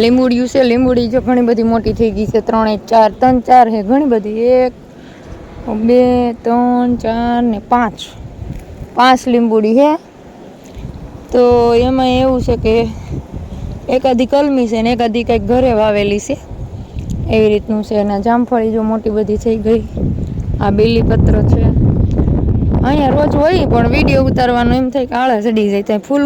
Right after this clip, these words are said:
ઉતારવા આવીએ ને ત્યારે હવાર હવારમાં એમ થાય કે ક્યાં ઉતારવા વીડિયો આવે. હા, કામનું મોડું થતું હોય ને હમણાં પાછા નાના ભાભી ગયા છે મળવા, એટલે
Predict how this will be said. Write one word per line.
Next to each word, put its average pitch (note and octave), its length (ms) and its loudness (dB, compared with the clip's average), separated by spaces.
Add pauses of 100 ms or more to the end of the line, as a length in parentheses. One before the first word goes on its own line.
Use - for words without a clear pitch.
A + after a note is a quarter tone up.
ઉતારવા C#4 340 2
આવીએ E4 320 0
ને C4 80 -2 (1040)
ત્યારે C#4 260 4
હવાર C#4+ 320 4
હવારમાં C4 400 2
એમ C4 160 0
થાય C#4 160 0
કે - 80 -12
ક્યાં D#4 240 0
ઉતારવા G#3 460 2
વીડિયો G3+ 340 -2
આવે. G3+ 160 0
હા, A3 160 -4
કામનું B3+ 420 2
મોડું C4 300 2
થતું C4+ 320 2
હોય C#4 180 4
ને A#3+ 80 4
હમણાં A#3+ 280 2
પાછા A#3+ 560 2 (680)
નાના B3+ 340 2
ભાભી B3+ 360 0
ગયા A#3+ 200 0
છે A#3+ 100 0
મળવા, B3+ 500 0 (1200)
એટલે A3 280 0